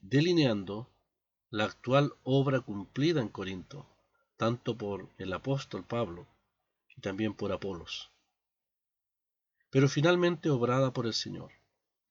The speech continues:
Su conclusión será otra vez que ningún hombre se gloríe en los hombres,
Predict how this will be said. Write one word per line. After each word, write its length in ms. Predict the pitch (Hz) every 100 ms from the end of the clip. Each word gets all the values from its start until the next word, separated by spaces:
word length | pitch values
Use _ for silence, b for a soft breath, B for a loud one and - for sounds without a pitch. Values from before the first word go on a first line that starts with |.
| _ _ _ _ _ _ _ _ _ -
Su 180 | -
conclusión 580 | 110 123 113 107 - 135
será 360 | 127 127 120 120
otra 280 | 120 120 110
vez 260 | 120 135
que 140 | - 110
ningún 340 | 101 101 131
hombre 380 | 139 113 92 90
se 160 | -
gloríe 580 | 95 98 98 107 113 113 - _ _ _ _ _ -
en 160 | 101 95
los 200 | 90 -
hombres, 680 | 127 85 76 - - -